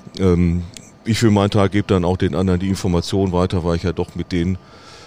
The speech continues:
Mitgliedern, die jetzt nicht, äh, anreisen können, auch mal schon mal telefoniere, äh, mal höre, wie es denen geht oder auch zum Gur-, Geburtstag gratuliere,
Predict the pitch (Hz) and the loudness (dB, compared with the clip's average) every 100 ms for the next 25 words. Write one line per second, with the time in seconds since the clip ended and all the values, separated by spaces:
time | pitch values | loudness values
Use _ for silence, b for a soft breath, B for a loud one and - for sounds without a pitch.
0 | B 104 113 107 107 107 95 92 92 107 | B 0 0 2 4 4 2 0 2 2
1 | 127 - - - - - 104 101 110 110 | 0 -6 -16 -20 -20 -8 -4 0 2 2
2 | 98 101 95 - 101 98 101 - 87 87 | 4 2 2 0 2 2 0 -4 -2 -2
3 | 80 98 90 - 92 90 85 92 101 104 | 0 0 0 0 -2 -2 -4 -2 0 2
4 | 101 92 B B B - 90 90 85 87 | 2 0 B B B -10 -4 -2 0 0
5 | 87 98 92 90 95 90 85 101 104 104 | 2 2 0 -2 -4 -4 -2 0 2 2
6 | - 85 87 - 82 113 - 107 135 - | 0 -2 -2 -4 0 0 2 2 2 2
7 | 104 - 101 98 92 95 95 | -2 -2 -4 -4 -2 0 2